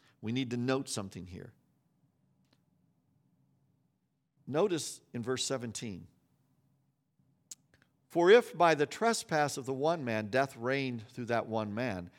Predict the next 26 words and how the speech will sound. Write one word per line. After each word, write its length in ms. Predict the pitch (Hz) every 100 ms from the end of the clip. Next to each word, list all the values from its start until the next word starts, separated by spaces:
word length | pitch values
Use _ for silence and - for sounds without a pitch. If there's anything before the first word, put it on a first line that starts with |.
| _ _
how 440 | - 143 202 285 285
much 380 | 214 214 -
more 380 | 170 175 175 175
will 260 | 160 151 143
those 460 | 131 147 151 147
who 320 | - 143 131 135
receive 1120 | 117 127 123 - - 269 143 104 117 143 -
God's 300 | 117 107 98
abundant 420 | 107 117 113 107
provision 460 | - 98 110 98 98
of 100 | 92
grace 480 | 113 104 104 - - _ - -
and 160 | 123
this 180 | 120 117
gift 300 | 113 123 -
of 160 | 113 98
righteousness 680 | 123 135 110 95 104 110 -
reign 440 | 101 110 123 127
in 300 | 120 117 110
life 460 | 107 113 92 - - _ _ _ -
through 100 | 98
the 100 | 92
one 300 | 87 101 101
man, 240 | 98 95
Jesus 360 | 101 92 98 -
Christ?" 520 | - - 123 -